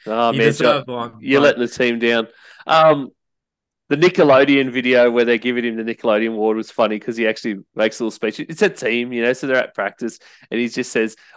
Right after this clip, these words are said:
Speaker 1: "I promise by the end of the week that I will know the name of every person on this team." <laughs>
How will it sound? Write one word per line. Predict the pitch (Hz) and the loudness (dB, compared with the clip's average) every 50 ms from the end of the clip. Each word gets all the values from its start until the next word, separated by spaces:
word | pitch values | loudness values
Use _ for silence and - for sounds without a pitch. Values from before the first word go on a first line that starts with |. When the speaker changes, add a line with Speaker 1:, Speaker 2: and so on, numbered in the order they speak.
| - - | -4 -2
Speaker 1:
"I | 120 120 | -2 -2
promise | 120 - - 147 143 143 147 147 139 - - - - | -2 0 2 2 4 4 2 0 0 -4 -10 -16 -18
by | - - - 120 117 | -10 -2 0 2 2
the | 123 127 127 | 2 2 0
end | 131 131 | 0 0
of | 131 120 | -2 -2
the | 120 | -2
week | 107 110 117 117 110 - _ | 0 0 0 0 0 -2 _
that | 120 113 113 | -2 2 2
I | 110 | 2
will | 113 117 117 113 | 4 2 0 0
know | 117 113 110 113 113 | 0 2 2 2 2
the | 107 107 104 | 0 -2 -4
name | 110 113 113 113 110 | -2 -2 -2 -2 -2
of | 107 104 - | -4 -6 -4
every | - 127 120 - 127 123 117 | -4 -4 -4 -2 -4 -6 -6
person | - - 123 120 123 - - 131 117 | -2 -2 -2 -2 -2 -4 -6 -6 -6
on | 110 107 113 | -6 -4 -4
this | 131 135 139 - - | -4 -6 -6 -8 -6
team." | - 185 180 180 180 190 202 190 | 0 2 4 4 4 2 0 -4
<laughs> | - | -8